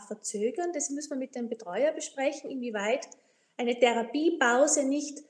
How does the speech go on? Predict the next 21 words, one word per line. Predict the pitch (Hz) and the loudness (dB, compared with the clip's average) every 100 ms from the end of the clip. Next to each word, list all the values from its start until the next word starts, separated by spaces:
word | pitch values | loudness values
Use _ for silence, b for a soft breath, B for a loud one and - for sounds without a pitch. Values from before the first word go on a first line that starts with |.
| b b b - | b b b 0
das | 262 - - - | 0 -2 -10 -4
größere | 240 247 359 - 349 302 | 6 8 8 4 4 4
Problem | 294 277 254 254 294 285 | 4 2 2 0 -2 0
darstellt | 233 254 294 294 285 285 | 2 2 0 0 0 0
als | 240 240 - - - _ - | 0 2 2 0 -6 _ 0
eine, | 240 247 240 233 220 214 214 214 | 2 4 4 4 4 2 -4 -2
eine | 226 220 | 0 2
Infektion | 254 269 240 - 240 | 0 -2 -2 -2 -2
mit | 294 294 | 0 -2
dem | 254 269 | -4 -2
Coronavirus. | 247 220 277 320 302 302 294 - b b b b b b | -2 0 -2 -2 0 2 0 -2 b b b b b b
Aber | 254 254 | 0 0
ich | 277 | 0
würde | 277 320 277 | 0 0 0
tatsächlich | 254 254 254 330 339 330 - B B | 0 0 0 0 -2 -2 -4 B B
sehr | - - 285 277 320 | -2 2 6 6 6
darauf | 302 269 269 | 4 2 2
achten, | 226 262 - 311 302 302 - - | 0 0 -2 -2 -2 -2 -8 -6
möglichst, | 247 240 285 285 277 269 - - - - _ _ _ _ _ _ _ | 4 6 6 2 0 0 -2 -4 -10 -10 _ _ _ _ _ _ _
möglichst, | 220 240 247 247 262 262 247 - - - | 0 4 6 4 0 0 0 -2 -2 0
äh, | 233 226 226 | 4 4 4